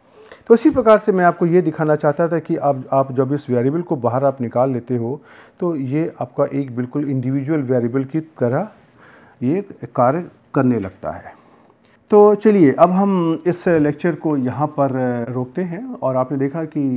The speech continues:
ये बहुत ही छोटा सा लेक्चर था और इसमें मैंने बहुत छोटे से कमांड्स लिए हैं, बहुत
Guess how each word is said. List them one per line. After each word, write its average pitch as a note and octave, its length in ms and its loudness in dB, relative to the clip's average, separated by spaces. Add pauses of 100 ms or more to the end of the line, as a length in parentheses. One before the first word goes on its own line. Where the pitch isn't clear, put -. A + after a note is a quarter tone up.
(160)
ये B2 60 -2
बहुत B2+ 300 -8
ही C#3+ 80 -4 (180)
छोटा C#3 240 -4
सा D#3+ 140 -6
लेक्चर C#3 380 -4
था D3+ 60 -2
और B2+ 220 -6
इसमें C3 200 -6
मैंने B2+ 220 -2
बहुत F#3 260 -8
छोटे D3 240 -8
से D3 160 -8
कमांड्स A#2+ 420 -6
लिए A2+ 160 -6
हैं, A#2+ 100 -6
बहुत A2+ 180 -8